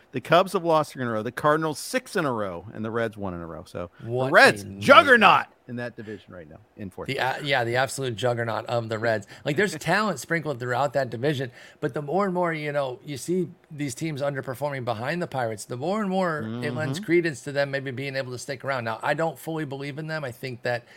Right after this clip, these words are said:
Speaker 2: they're probably this year's Orioles where they stick around for a while, but in the end, they, they come up short.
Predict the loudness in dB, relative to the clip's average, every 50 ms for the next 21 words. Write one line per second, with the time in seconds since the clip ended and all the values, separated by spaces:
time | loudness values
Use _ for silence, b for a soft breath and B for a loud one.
0 | B B B -4 0 2 0 0 0 -2 -4 -4 -4 -4 -4 -4 -4 -4 -6 -4
1 | -4 -2 -2 -2 -2 -4 -4 -6 -6 -6 -6 -6 -6 -8 -8 -8 -10 -10 -8 -6
2 | -6 -6 -6 -6 -6 -4 -4 -2 -2 -2 -2 -4 -4 -4 -6 -6 -6 -6 -6 -6
3 | -6 -6 -6 -8 -10 -10 -10 -12 -12 -10 -8 -10 -10 -10 -8 -4 -2 -2 -2